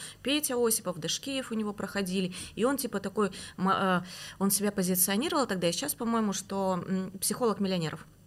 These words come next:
Я смотрю, у него тренинг какой-то за шестьдесят тысяч рублей в Москве. И я такая, в Москву я часто летаю на тренинги, полетела. Прилетаю, прошла тренинг, подхожу к нему, говорю, «я хочу, вот у меня вот такая проблема, я хочу к вам в личную работу». Он говорит, «Два дня, шестьсот тысяч рублей».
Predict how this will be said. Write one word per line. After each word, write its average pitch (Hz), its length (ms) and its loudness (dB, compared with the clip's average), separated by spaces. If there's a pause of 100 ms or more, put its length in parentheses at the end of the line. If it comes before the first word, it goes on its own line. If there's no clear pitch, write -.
(880)
Я 233 100 4
смотрю, 269 280 2
у 403 40 4
него 302 120 2
тренинг 208 320 2
какой-то 175 300 -4
за 165 100 -4
шестьдесят 170 320 -2
тысяч - 200 -8
рублей 156 260 -2
в 156 40 -6
Москве. 151 420 -6 (440)
И 214 60 -6
я 311 80 2
такая, 202 240 0
в 196 80 -2
Москву 208 300 2
я 156 140 0
часто 370 320 -2
летаю 349 300 -2
на 302 80 -4
тренинги, 262 420 -2
полетела. 202 540 -4
Прилетаю, 208 540 -2
прошла 185 340 -6
тренинг, 311 300 -4
подхожу 180 360 -6
к 180 100 -10
нему, 285 220 -2
говорю, 214 240 -4
«я 208 160 -2
хочу, 233 380 -4
вот 196 180 -6
у 196 40 -2
меня 196 100 -2
вот 190 80 -6
такая 190 200 -4
проблема, 190 460 -4 (300)
я - 80 -2
хочу 233 240 -2
к 233 80 -8
вам 196 100 0
в - 20 -2
личную 202 320 -4
работу». 151 380 -8 (320)
Он 269 160 0
говорит, 247 240 -2
«Два 254 220 -2
дня, 285 260 -4
шестьсот 247 360 -2
тысяч 226 200 -6
рублей». 151 400 -8